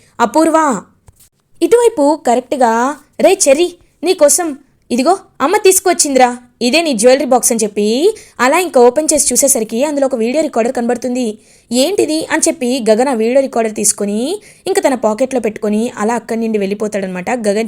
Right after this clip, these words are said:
చెర్రీకి ఇచ్చి. వెళ్ళి పక్కకు తిరిగి చూసేసరికి అక్కడ అపూర్వ శివని కొట్టడం చూస్తాడు. "అపూర్వ!" అని గట్టిగా గగన్ శివ దగ్గరికి వెళ్ళి అపూర్వ దగ్గరికి వెళ్తాడు.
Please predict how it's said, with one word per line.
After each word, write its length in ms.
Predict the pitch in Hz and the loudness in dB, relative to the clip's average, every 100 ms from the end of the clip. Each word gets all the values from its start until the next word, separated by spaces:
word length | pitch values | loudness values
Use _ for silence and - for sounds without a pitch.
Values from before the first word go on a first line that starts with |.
| 214 | -2
చెర్రీకి 280 | 202 220 214 | -4 -4 -4
ఇచ్చి. 320 | - 240 220 - - _ | -4 -6 -10 -18 -20 _
వెళ్ళి 180 | 269 403 415 | 4 4 4
పక్కకు 220 | 285 339 | 0 0
తిరిగి 220 | 349 339 262 | 0 0 0
చూసేసరికి 760 | 254 269 240 214 220 233 302 - - - | 0 0 -2 -4 -4 -4 -6 -10 -10 -4
అక్కడ 220 | 339 349 | 0 2
అపూర్వ 680 | 247 214 311 240 220 269 359 - - | 0 0 0 0 0 -2 -4 -8 -2
శివని 300 | 311 339 403 | 2 2 2
కొట్టడం 360 | 269 240 277 | 2 2 -2
చూస్తాడు. 640 | 277 269 - 277 277 214 190 _ _ _ _ _ _ | 0 -2 0 2 4 2 -2 _ _ _ _ _ _
"అపూర్వ!" 500 | - - 466 440 453 - - | 0 4 4 4 0 -2 -2
అని 160 | 320 339 | -2 0
గట్టిగా 800 | 196 240 226 - 269 233 247 233 226 | 2 0 2 0 2 2 2 2 4
గగన్ 300 | 254 254 285 | 4 2 0
శివ 240 | - 254 | 2 4
దగ్గరికి 340 | 254 233 - | 4 2 2
వెళ్ళి 200 | 220 214 | 2 4
అపూర్వ 300 | 247 226 262 | 2 4 4
దగ్గరికి 260 | 240 220 269 | 4 2 2
వెళ్తాడు. 460 | 240 247 240 233 | 2 4 4 4